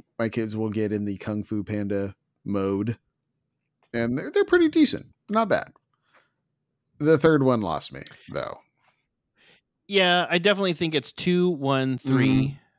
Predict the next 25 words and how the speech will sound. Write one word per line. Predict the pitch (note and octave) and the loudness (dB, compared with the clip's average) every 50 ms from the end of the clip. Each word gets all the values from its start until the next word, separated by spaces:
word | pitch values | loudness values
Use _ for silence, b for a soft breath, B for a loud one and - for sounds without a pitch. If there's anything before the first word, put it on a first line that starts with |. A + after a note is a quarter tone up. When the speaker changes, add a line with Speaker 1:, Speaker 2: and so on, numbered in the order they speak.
| _ _ _ _ _ _ A#2+ | _ _ _ _ _ _ -6
Speaker 2:
and | A#2+ A#2 | -4 -4
then, | A2+ A2+ A2+ A2+ A2 A2 G#2+ G#2+ G#2+ G#2 D#2+ A2+ | -2 -2 -2 -2 -2 -2 -4 -4 -6 -8 -10 -10
you | A2 A2 | -10 -8
know, | G#2 G2+ | -8 -8
we'll | G#2 G#2 | -10 -12
see | - - A2+ | -12 -12 -12
where | G2+ G#2 G#2 | -10 -10 -10
this | G2 G2+ F#2+ - | -10 -12 -12 -12
one | G#2 F#2+ F2+ | -14 -14 -14
stacks | - - F#2 E2+ E2 - - | -12 -12 -14 -14 -14 -14 -14
up. | F#2+ D#2+ D#2 D2+ A2 - _ | -16 -16 -14 -18 -20 -20 _
But, | - B2+ A#2 A2 - _ | -6 -6 -6 -6 -8 _
you | - E3 | -8 -8
know, | C#3+ A#2+ B2 C3 - _ | -6 -6 -8 -10 -8 _
they, | D#3 D#3 D3+ | -2 -2 0
they | D3 E3+ F3 | 2 2 2
had | E3 E3+ F3 F#3+ G3 | 4 4 2 2 0
some | - G#3 F#3+ | -4 -6 -6
time, | - - C3+ B2 B2+ D3 C#3 | -6 -6 -4 -4 -4 -4 -4
right? | B2+ C3+ D3 B2+ E2+ | -4 -4 -4 -6 -8
Like, | A#2+ C3 A#2+ - - - - A2+ | -8 -8 -8 -8 -12 -16 -12 -8
they, | C3 B2 G#2+ - b b b b b b b | -8 -8 -8 -10 b b b b b b b
there | - F3+ A3+ | -2 0 0
was | A#3+ G#3 | 0 0
a, | G#3 F3+ | -2 -4